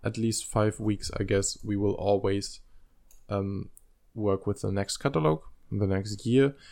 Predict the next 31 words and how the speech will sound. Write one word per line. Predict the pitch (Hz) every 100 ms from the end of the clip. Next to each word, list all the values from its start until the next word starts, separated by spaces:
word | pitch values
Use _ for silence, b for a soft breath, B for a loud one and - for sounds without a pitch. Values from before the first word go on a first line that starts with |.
| B B
and | 104 107
then | 117 117 117 -
let's | - 107 -
see | - 120
what | 107 -
happens. | 120 - 127 123 -
Um, | - 104 101 101 107 - -
if | 113 -
there's | 107 104
a | 101
diff-, | - - - -
one | - 110 107
theme | - 123 120 120
that | 110
we | 110
think | - 104
is | 101
very | 104 104
important | 98 - 117 117
to | 117
us, | 110 - - B B B B B B B -
we | 113
might | 101 98
do | -
an | 101
episode | 98 107 107
just | 104 104 107
on |
one | 110 110
theme, | 120 113 113
or, | 101 98 98 98